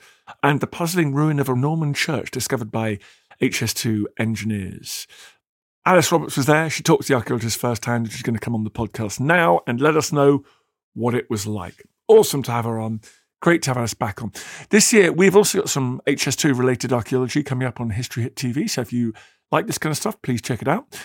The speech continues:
We're looking at a graveyard, a graveyard that was sliced through by H S two, and we got lots of interesting information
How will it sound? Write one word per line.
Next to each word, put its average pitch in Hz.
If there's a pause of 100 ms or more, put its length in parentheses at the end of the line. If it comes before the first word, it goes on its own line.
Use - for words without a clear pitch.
(220)
We're 123
looking 202
at 151
a 151
graveyard, 151
a 127
graveyard 107
that - (100)
was 113
sliced -
through 104
by 87
H -
S 95
two, -
and -
we -
got -
lots 90
of 98
interesting 98 (400)
information 131